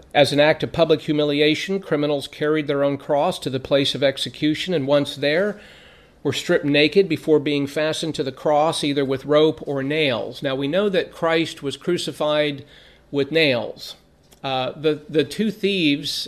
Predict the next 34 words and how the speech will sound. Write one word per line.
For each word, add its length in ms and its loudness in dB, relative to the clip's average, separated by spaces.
uh, 260 -2
that 160 2
were 180 2
on 120 2
either 180 -2
side 320 0
of 80 0
him, 460 0
I 100 0
don't 220 0
know 180 0
that 160 -2
we 140 -2
have 240 0
any 340 0
definitive 480 2
ev-, 260 0
information 880 -2
to 140 -10
say 240 0
whether 340 -2
they 180 -2
were 160 -4
tied 480 0
or, 200 0
or 180 -6
nailed. 560 -2
Uh, 480 -4
it's, 360 -4
it's 200 -4
hard 260 4
to 60 -2
be 180 0
dogmatic. 920 0